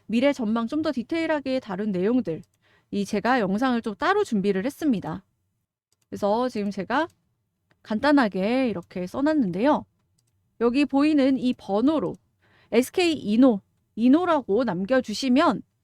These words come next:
제가 이 링크 다 보내드리도록 할 테니까 주주님들은 좀 무조건 보시고 대응하시는 게 좋겠죠. 순차적으로 발송해 드릴 거니까 문자 주시고 조금만 기다려 주시면 감사하겠습니다.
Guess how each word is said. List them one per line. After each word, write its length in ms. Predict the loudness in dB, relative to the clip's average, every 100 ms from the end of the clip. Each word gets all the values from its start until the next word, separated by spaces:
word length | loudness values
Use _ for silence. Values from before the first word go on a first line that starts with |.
| _
제가 220 | -4 0
이 120 | 0
링크 280 | 0 -2 -2
다 120 | -4
보내드리도록 760 | -6 -2 0 0 -4 -6 -6 -6
할 120 | -8
테니까 540 | -4 -4 -2 -4 -4 -6
주주님들은 760 | -14 -10 -6 -2 -2 0 -2 -4 _ -20 _
좀 140 | -8
무조건 440 | -4 -2 -2 0 0
보시고 400 | 0 -2 -2 -2
대응하시는 560 | -2 -2 -2 -2 -2
게 100 | -2
좋겠죠. 560 | -6 -8 -10 -6 -8 -8 _ _ _ _ _ _ _ _
순차적으로 640 | -6 -2 0 0 -2 -4
발송해 400 | -2 -2 -2 -2
드릴 260 | -2 -4 -2
거니까 460 | 0 0 0 0
문자 260 | 2 0 -4
주시고 460 | -4 -6 -4 -2
조금만 320 | -2 -2 0 0
기다려 340 | 0 -2 -2
주시면 540 | -4 -6 -4 -2 -4 -6
감사하겠습니다. 960 | -10 -6 -2 -2 -4 -8 -8 -8 -10